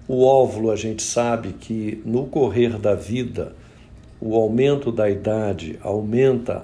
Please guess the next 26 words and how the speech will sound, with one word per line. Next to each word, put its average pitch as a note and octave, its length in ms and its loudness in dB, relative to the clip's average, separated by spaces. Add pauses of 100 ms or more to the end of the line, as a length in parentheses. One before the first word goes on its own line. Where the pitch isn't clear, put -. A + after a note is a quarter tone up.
as A2+ 640 -4
alterações G2+ 960 -2
que - 120 -8
podem F#2+ 520 -2
acometer F#2 720 -6
o B2+ 100 -2
óvulo, A2+ 460 0 (420)
aumentando A#2 720 0
a F#2+ 80 0
taxa G2 420 -4
de F#2 120 -6
abortamento G#2+ 840 -6 (500)
e C3+ 360 -4
o D#3 100 -4
risco A#2+ 480 -4
de B2 100 0
malformações G#2+ 960 0
fetais. - 640 -4 (520)
E F#3+ 80 0
também F3 600 0 (500)
que E3 340 -4
o, E3+ 300 -2
o G3+ 200 0
acompanhamento G2 960 -2
da G#2 160 0
idade A2+ 600 -2